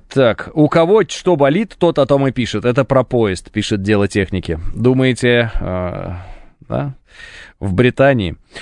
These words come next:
«Россия и Китай надеж-, надер-, надежда человечества на то, что диктатура исповедующих сегрегацио-, сегрегационный подход не восторжествует», заявила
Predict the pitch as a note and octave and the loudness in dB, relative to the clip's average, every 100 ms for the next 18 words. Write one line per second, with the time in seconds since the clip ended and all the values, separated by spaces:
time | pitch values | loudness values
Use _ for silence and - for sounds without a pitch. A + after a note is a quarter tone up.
0 | - A#2 D3 A3+ A3+ F#3+ F3+ E3 F#3 F3+ | -2 0 2 0 0 2 0 2 4 4
1 | D3+ D3+ C#3+ E3+ D#3 D3 C#3 C#3 C#3 D3 | 2 2 2 2 2 -2 0 0 2 2
2 | D#3+ - C3+ B2+ B2+ D#3+ D#3+ C#3 C3 D3 | 2 2 0 2 4 2 2 0 0 2
3 | C3 B2 F3+ F3 E3+ - D3+ D#3+ D3 D#3 | 2 4 2 2 -4 0 0 2 0 0
4 | - B2 A2+ B2+ B2 D#3 C3 A#2+ - B2+ | 0 -4 0 0 2 2 4 2 2 2
5 | C3+ A#2+ A2 A#2 - B2 A#2+ C3 B2 - | 2 2 -2 -4 -4 0 2 2 0 -2
6 | C3 - - D#3 D3 D3 C3+ C#3+ D3 C#3 | -2 -2 -2 0 4 2 2 0 2 2
7 | A#2+ A2+ - - F#3 - D3+ F3+ F3+ F3 | 2 0 -2 0 0 0 2 4 2 -2
8 | E3+ D3+ D#3+ D3+ - D3+ D3 A#2 F2+ G#2+ | -2 -2 -4 -4 -2 2 4 2 -2 -4
9 | A2 A#2 G2+ | 0 2 0